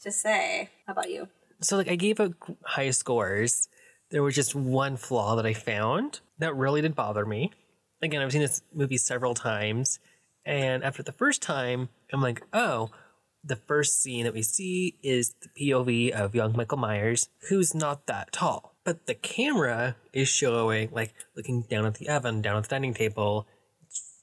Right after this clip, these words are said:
Speaker 2: very, m-, more of, like, an adult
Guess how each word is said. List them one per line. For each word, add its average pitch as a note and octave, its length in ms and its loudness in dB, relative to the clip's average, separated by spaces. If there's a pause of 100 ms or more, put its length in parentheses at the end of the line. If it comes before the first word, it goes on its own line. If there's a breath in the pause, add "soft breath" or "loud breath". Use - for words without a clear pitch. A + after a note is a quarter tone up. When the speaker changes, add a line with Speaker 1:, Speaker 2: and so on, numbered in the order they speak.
(120)
Speaker 2:
very, F3 720 2 (280)
m-, D3+ 200 -4
more D#3+ 220 4
of, D#3 80 0
like, D#3+ 140 -4
an C3+ 60 -2
adult A#2+ 1080 0